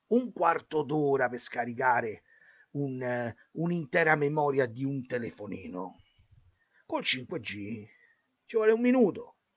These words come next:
perché la trasmissione dati è talmente elevata che loro possono scaricare tutto in tempo reale, ma lo possono fare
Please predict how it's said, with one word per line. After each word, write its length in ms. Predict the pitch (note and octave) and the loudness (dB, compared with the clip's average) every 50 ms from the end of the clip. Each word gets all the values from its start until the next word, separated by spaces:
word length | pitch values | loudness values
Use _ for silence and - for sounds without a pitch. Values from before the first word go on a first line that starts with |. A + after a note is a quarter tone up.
| _ _ _ _ _ _ _ _ _ _ _ _ _ _ _ _ _ _ _ _ _ | _ _ _ _ _ _ _ _ _ _ _ _ _ _ _ _ _ _ _ _ _
perché 240 | _ F#3 E3 - F3+ | _ -4 -4 0 2
la 100 | F3 E3 | 2 2
trasmissione 720 | E3 F3+ F3+ D#3+ E3+ G#3 G#3+ - - - D4 C#4+ C4+ A#3 G3+ | 4 2 0 -2 -2 -4 0 2 2 2 2 6 6 6 6
dati 380 | F#3 E3 C3+ A#2+ G#2+ - C3 | 6 2 2 0 -4 -4 -6
è 100 | C3 - | -6 -2
talmente 600 | _ - D#3 E3 G3+ B3+ D#4 D#4+ D4 B3 - A3 G#3 | _ 0 0 0 0 -2 -4 -4 -4 4 4 6 6
elevata 540 | G3 F#3 E3+ D#3 A#2+ G#2+ G2 - - B2+ | 6 4 2 2 0 0 -4 -6 -8 -2
che 120 | C#3 F#3+ A#3 | 0 2 4
loro 240 | A3+ F#3 D#3+ D#3 D#3 | 4 6 6 6 6
possono 320 | D#3+ D3+ - - E3+ F#3 | 4 0 -4 -6 -8 -8
scaricare 480 | - - - F#3+ G#3+ G#3 G3 D3+ D#3 D#3+ | -4 0 0 0 2 4 4 4 4 2
tutto 240 | A3+ C4 B3+ - | 0 -4 -2 -2
in 80 | G#3+ G3 | -2 0
tempo 360 | - G#3+ G#3+ F3 E3+ G3 G3+ | 0 0 -2 -2 -2 0 2
reale, 560 | G#3 G#3 G3+ F3+ C#3 A2+ F2+ F#2 E2+ - _ _ _ _ _ _ | 4 4 4 4 2 0 -4 -10 -16 -20 _ _ _ _ _ _
ma 100 | - A2 | -10 -8
lo 80 | A2+ A#2+ | -8 -6
possono 420 | C3+ C#3+ C#3+ - - G#3+ B3+ C4+ | -6 -8 -8 -4 -4 0 0 0
fare 540 | A#3+ A#3 G3+ G3+ G#3 G#3+ A#3 B3+ B3 B3 | 2 4 6 6 8 8 6 4 4 -2